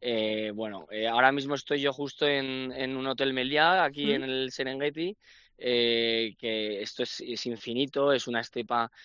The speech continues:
Speaker 1: eh, impresionante, un silencio increíble,
Speaker 2: Hmm.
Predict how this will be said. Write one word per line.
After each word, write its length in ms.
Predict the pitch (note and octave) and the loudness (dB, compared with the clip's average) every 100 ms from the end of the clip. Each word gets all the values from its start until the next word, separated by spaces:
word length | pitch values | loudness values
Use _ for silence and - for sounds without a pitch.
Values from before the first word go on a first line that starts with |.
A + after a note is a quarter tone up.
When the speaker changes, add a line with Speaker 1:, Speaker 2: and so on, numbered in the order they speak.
| - _ _ | -20 _ _
Speaker 1:
eh, 120 | A#2 | -2
impresionante, 1160 | A2+ G#2+ A2+ - A2 A#2 C3 C3 C3 C3 C3 C3 | 0 -2 -4 -4 4 4 4 2 0 2 2 0
un 200 | B2 A#2 | -2 -6
silencio 1000 | - A#2 A#2+ A#2+ - A#2+ A2+ A2+ A2 G#2+ | -4 0 0 0 -6 -2 0 0 -2 -6
increíble, 760 | A2+ G#2+ G#2+ A2+ C3 C#3 D3 D#3+ | -8 -6 -2 0 0 2 0 0
Speaker 2:
Hmm. 140 | F#3+ | -8